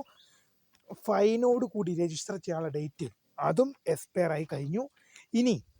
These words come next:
സൂപ്പർ ഫൈനോട് കൂടി, ഞാൻ ആദ്യമേ പറഞ്ഞു ഫൈൻ ഇല്ലാതെ രജിസ്റ്റർ ചെയ്യാനുള്ള ഡേറ്റ് കഴിഞ്ഞു, ഫൈനോട് കൂടി അപേക്ഷിക്കാനുള്ള ഡേറ്റ് കഴിഞ്ഞു.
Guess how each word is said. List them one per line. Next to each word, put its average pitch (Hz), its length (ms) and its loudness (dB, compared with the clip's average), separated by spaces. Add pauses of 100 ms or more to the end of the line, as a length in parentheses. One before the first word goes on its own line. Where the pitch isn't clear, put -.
(600)
സൂപ്പർ 262 600 2
ഫൈനോട് 233 420 2
കൂടി, 156 240 -4 (480)
ഞാൻ 180 160 0
ആദ്യമേ 196 300 4
പറഞ്ഞു 208 320 2
ഫൈൻ 180 380 2
ഇല്ലാതെ 190 300 0
രജിസ്റ്റർ 180 320 -2
ചെയ്യാനുള്ള 185 360 -2
ഡേറ്റ് 165 320 -2
കഴിഞ്ഞു, 180 300 0 (500)
ഫൈനോട് 240 480 4
കൂടി 233 220 -2
അപേക്ഷിക്കാനുള്ള 180 600 -2
ഡേറ്റ് 165 240 -4
കഴിഞ്ഞു. 175 260 -4